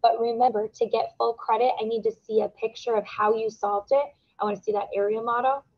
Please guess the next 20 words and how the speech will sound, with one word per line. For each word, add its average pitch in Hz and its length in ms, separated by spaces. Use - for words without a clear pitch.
And 214 160
then 214 160
on 214 280
here, 214 240
you 208 280
answered 190 380
it. - 120
So - 180
it's - 220
two 233 220
parts, - 680
okay? 226 460
My 240 60
email's 277 440
on 269 200
here 254 180
if 254 160
you 240 100
need 240 160
it. 247 160